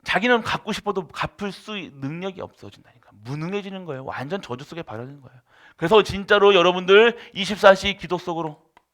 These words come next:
들어가는 거예요. 이래-, 이럴 때 눈이 정말로 사실을 보는, 영적 사실을 보는 눈이 탁 떼어지는데, 과거가 상처가 아니라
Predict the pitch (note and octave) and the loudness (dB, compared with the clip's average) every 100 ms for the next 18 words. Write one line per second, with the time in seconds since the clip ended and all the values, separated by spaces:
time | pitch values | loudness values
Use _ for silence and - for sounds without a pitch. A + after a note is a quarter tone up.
0 | _ _ _ _ _ _ _ _ _ _ | _ _ _ _ _ _ _ _ _ _
1 | _ _ B2 C3 A#2 _ _ _ _ _ | _ _ -20 -20 -20 _ _ _ _ _
2 | _ _ _ _ _ _ _ _ _ _ | _ _ _ _ _ _ _ _ _ _
3 | _ _ _ _ _ _ - A#2+ C3 C3+ | _ _ _ _ _ _ -10 -6 -6 -4
4 | B2 C3+ B2+ - F3+ G#3+ G#3+ _ A2+ A#2 | -2 -2 -4 -6 -2 -4 -6 _ -16 -12
5 | C3+ F#3+ B3 _ _ - - C3 C3 B2 | -6 -6 -6 _ _ -18 -14 -10 -4 -4
6 | B2 B2+ - - - E3 D#3+ - E3+ D#3 | -2 -4 -6 -12 -10 -8 -8 -6 -6 -6
7 | B2+ A2 G2+ _ _ - - - E3 F3+ | -8 -12 -18 _ _ -20 -6 -6 -4 -10
8 | - F#3+ - - - D#3 D#3 D#3+ D3+ C#3+ | 0 0 0 -8 -4 -4 -4 -6 -4 -4
9 | C#3+ B2 D3+ F3 - _ - G2+ E2+ - | -6 -6 -8 -10 -18 _ -6 -4 -4 -8
10 | - F3 D#3+ D3+ D3+ D3 - - - C3+ | -6 -4 -4 -4 -6 -6 -14 -16 -6 -2
11 | C3+ C3 B2+ A#2+ _ _ _ - F#3+ F3 | -2 -4 -6 -8 _ _ _ -16 -14 -14
12 | - D3 C3 B2 B2+ | -16 -14 -14 -16 -20